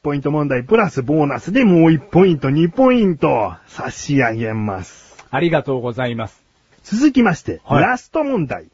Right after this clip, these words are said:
Speaker 2: はい。
Speaker 1: 今回全部で十問でした。
Speaker 2: はい。
Speaker 1: フッチネーム、ドイツトマトンさん。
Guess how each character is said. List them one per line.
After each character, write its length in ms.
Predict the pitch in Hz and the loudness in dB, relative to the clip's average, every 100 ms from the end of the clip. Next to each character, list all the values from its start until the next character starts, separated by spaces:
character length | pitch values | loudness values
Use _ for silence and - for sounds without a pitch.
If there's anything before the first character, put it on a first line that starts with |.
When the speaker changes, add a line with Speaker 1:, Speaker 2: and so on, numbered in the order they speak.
| _ _ - | _ _ -6
Speaker 2:
は 180 | 151 151 | -4 -4
い。 100 | - _ | -8 _
Speaker 1:
今 140 | 208 | -6
回 160 | 180 117 | -6 -6
全 180 | 127 185 | -6 -6
部 60 | |
で 120 | 117 101 | -8 -4
十 200 | 160 269 | -4 -2
問 160 | 151 | -4
で 100 | 107 | -6
し 80 | - | -10
た。 160 | - - | -14 -6
Speaker 2:
は 160 | 139 147 | -2 -2
い。 100 | - _ _ _ _ _ _ - | -4 _ _ _ _ _ _ 0
Speaker 1:
フ 100 | 233 | 0
ッ 60 | |
チ 180 | - 370 | 2 4
ネ 120 | 359 | 4
ー 40 | 143 | 2
ム、 100 | 92 | 0
ド 200 | 185 294 | 0 0
イ 120 | 330 | -4
ツ 160 | 330 277 | -8 -12
ト 160 | - 220 | -6 -6
マ 140 | 139 | -6
ト 100 | 113 | -10
ン 100 | 95 | -14
さ 100 | - | -16
ん。 100 | 78 | -20